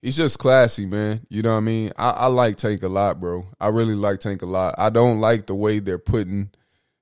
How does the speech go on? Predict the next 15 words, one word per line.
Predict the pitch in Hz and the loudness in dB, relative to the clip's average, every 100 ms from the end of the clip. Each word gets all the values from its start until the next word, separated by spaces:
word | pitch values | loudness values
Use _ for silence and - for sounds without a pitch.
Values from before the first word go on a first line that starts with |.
| _ | _
you | - 104 | -8 -2
know, | 98 95 | -2 0
his, | 101 98 | 0 0
I | 107 | 0
don't | 113 110 | 2 2
like | 107 | 0
the | 101 | 0
way | 107 | -2
they're | 101 | -2
setting | 98 - 107 98 | -4 -2 -2 0
him | 104 95 | -2 0
up | 101 104 - | 0 -2 -4
as | 92 | -10
far | - 101 95 92 | -2 0 2 0
as, | - - | -6 -14